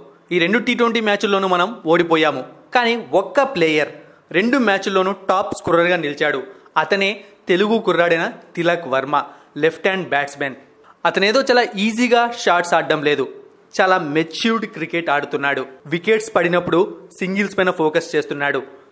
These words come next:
స్కోర్ బోర్డ్ని పరుగులు పెట్టించాలి అన్నప్పుడు ఒక్కసారిగా స్ట్రైక్ రేట్ని పెంచుతున్నాడు. కేవలం రెండు టీ ట్వంటీలో ఆడిన బ్యాట్స్‌మెన్గా అతను బ్యాటింగ్ చేయట్లేదు. ఇప్పటికే ఒక నలభై యాభై టీ ట్వంటీ మ్యాచ్లు ఆడి అనుభవం ఉన్న ఆటగాడిలా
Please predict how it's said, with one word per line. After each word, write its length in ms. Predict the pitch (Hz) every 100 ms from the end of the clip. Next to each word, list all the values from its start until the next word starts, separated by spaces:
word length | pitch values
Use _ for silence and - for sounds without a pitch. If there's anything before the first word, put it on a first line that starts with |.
| -
స్కోర్ 420 | - - 214 214 208
బోర్డ్ని 320 | 208 208 190 208 - -
పరుగులు 280 | 170 196 208 185
పెట్టించాలి 480 | 165 185 180 170 170
అన్నప్పుడు 340 | 156 156 147 117 - - 135
ఒక్కసారిగా 500 | 160 208 202 202 185 196
స్ట్రైక్ 400 | - 143 151 160
రేట్ని 180 | 175 170 160
పెంచుతున్నాడు. 580 | 143 147 147 147 135 127 - - _ _ -
కేవలం 480 | 220 254 247 233 233 247 -
రెండు 220 | 156 202 240 247
టీ 100 | 220 220
ట్వంటీలో 320 | 226 214 208 185
ఆడిన 180 | 185 185 131
బ్యాట్స్‌మెన్గా 480 | 147 165 - 180 175
అతను 140 | 165 190 135
బ్యాటింగ్ 320 | 143 156 165
చేయట్లేదు. 400 | 151 143 147 135 120 - - - 147
ఇప్పటికే 420 | - - 208 214 196 196 -
ఒక 80 | 175 147
నలభై 220 | 156 165 160
యాభై 200 | 156 147
టీ 80 | 160 214
ట్వంటీ 220 | 240 226 185
మ్యాచ్లు 300 | 156 175 175 156
ఆడి 200 | 156 160 165 - - 156
అనుభవం 340 | 165 196 226 214 180
ఉన్న 100 | 175 170 151
ఆటగాడిలా 460 | 156 170 165 160 160